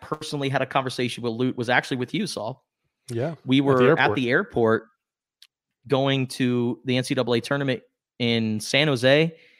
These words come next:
Speaker 1: I
Speaker 2: Mm-hmm.
Speaker 1: believe. And that was
Speaker 2: No, actually, we were
Speaker 1: our
Speaker 2: going to
Speaker 1: senior
Speaker 2: L A
Speaker 1: year.
Speaker 2: for
Speaker 1: That
Speaker 2: the
Speaker 1: was our
Speaker 2: U C, we were going to U C L A U S C.
Speaker 1: That's what it was. Okay. And that was our last year as an undergrad. So it was a big year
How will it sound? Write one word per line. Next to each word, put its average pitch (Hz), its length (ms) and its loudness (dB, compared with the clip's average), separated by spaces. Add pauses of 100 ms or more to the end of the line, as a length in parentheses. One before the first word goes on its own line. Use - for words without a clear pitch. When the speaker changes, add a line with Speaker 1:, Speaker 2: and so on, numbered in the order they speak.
(220)
Speaker 1:
I 131 100 2
Speaker 2:
Mm-hmm. 127 60 2
Speaker 1:
believe. 143 400 2
And 120 100 2
that 156 140 4
was 147 200 6
Speaker 2:
No, 151 160 6
actually, 127 300 2
we 135 60 8
were 135 60 8
Speaker 1:
our 131 80 8
Speaker 2:
going 131 100 4
to 131 80 4
Speaker 1:
senior 131 220 4
Speaker 2:
L 127 60 6
A 127 40 4
Speaker 1:
year. 147 100 4
Speaker 2:
for 147 40 2
Speaker 1:
That 127 80 6
Speaker 2:
the 135 40 8
Speaker 1:
was 135 100 4
our 143 60 6
Speaker 2:
U 131 60 6
C, 131 280 -2 (460)
we 123 80 2
were 120 60 6
going 123 160 4
to 117 40 4
U 123 120 2
C 127 160 2
L 123 100 4
A 123 60 4
U 120 180 4
S 110 100 -2
C. 110 320 0 (1400)
Speaker 1:
That's 160 260 2
what 131 140 2
it 113 80 4
was. 101 320 -2
Okay. 107 340 -2 (560)
And 135 480 0
that 160 160 6
was 165 140 6
our 139 160 6
last 135 420 2
year 147 300 4
as 123 180 0
an 113 80 -2
undergrad. 170 600 -2 (400)
So - 160 0
it 165 100 4
was 254 160 2
a 135 60 -2
big 180 380 2
year 127 680 0